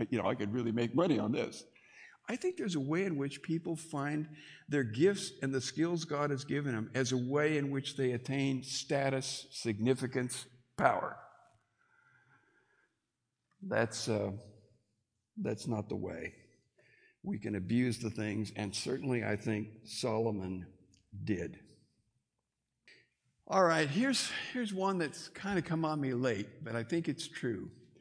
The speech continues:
Beware of the human explanations for life and how it is.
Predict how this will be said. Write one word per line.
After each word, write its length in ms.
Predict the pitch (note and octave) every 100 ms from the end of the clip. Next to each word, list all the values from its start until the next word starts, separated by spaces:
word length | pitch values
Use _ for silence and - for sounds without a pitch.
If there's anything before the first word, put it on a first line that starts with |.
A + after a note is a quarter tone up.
| - - - - - - - -
Beware 480 | D3 G#3 G#3+ G#3+ A#3
of 140 | G#3 E3+
the 80 |
human 440 | D3 G3 G#3+ G#3 G3
explanations 1200 | E3+ D#3+ - - D#3+ C#3+ C3+ B2 G2 D#2+ - - - - _ _ _ _ _ _
for 180 | - B2+
life 580 | A#2+ A2+ - - - - - _ _ _ _ _ _ _ _ _ _ _ _ _ _ _ _ _ _ _ _ -
and 160 | G#2
how 260 | G2+ A#2 G#2+
it 100 | G#2+
is. 420 | F#2+ - - -